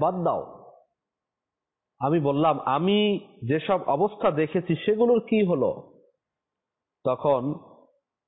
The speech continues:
আবু তাইয়্যব সাহাল সুলুকি রহমতুল্লাহ তাআলা আলাইহি বললেন যে, 'সেগুলো আমার কোনো উপকারেই আসেনি।' আমি জিজ্ঞাসা করলাম, 'মা ফাআলাল্লাহু বিকা?'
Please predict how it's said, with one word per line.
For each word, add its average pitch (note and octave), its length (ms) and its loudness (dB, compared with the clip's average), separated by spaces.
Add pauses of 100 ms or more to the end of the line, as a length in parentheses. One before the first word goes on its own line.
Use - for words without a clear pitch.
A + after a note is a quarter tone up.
(180)
আবু C#3 220 0
তাইয়্যব D3 360 0 (140)
সাহাল D3 320 -2 (120)
সুলুকি D#3+ 420 2
রহমতুল্লাহ C#3+ 640 0
তাআলা C3+ 200 0
আলাইহি C3 220 0
বললেন A#2+ 540 2 (1800)
যে, C3 140 2
'সেগুলো G3 420 2
আমার G3 280 4
কোনো G3 280 0
উপকারেই F#3+ 480 0
আসেনি।' C#3+ 360 0
আমি C3+ 200 0
জিজ্ঞাসা D3 320 0
করলাম, D#3+ 260 0
'মা F#3 260 2
ফাআলাল্লাহু G#3 720 0
বিকা?' A#2 360 -4